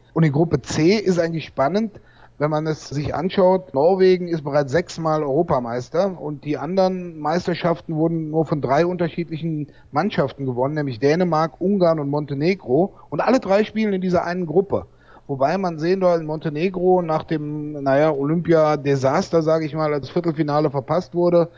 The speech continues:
Die Ungarn und Dänen hatten sich nicht mal für Olympia qualifiziert. Befinden sich drei Mannschaften im Umbruch. Also ich glaube nicht, dass diese drei, die ja eigentlich auch Top-Nationen des europäischen und des Welthandballs sind, da groß in die Medaillenvergabe eingreifen können. Also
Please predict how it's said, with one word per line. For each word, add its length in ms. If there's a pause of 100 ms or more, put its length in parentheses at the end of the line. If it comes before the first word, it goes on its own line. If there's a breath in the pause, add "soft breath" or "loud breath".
(240 loud breath)
Die 80
Ungarn 380
und 120
Dänen 280
hatten 160
sich 120
nicht 160
mal 140
für 80
Olympia 340
qualifiziert. 840 (320 loud breath)
Befinden 320
sich 120
drei 220
Mannschaften 480
im 140
Umbruch. 480
Also 160
ich 160
glaube 320
nicht, 240
dass 120
diese 300
drei, 400
die 120
ja 120
eigentlich 340
auch 140
Top-Nationen 720
des 100
europäischen 600
und 60
des 140
Welthandballs 580
sind, 240 (360 loud breath)
da 100
groß 480
in 100
die 100
Medaillenvergabe 800
eingreifen 520
können. 280
Also 380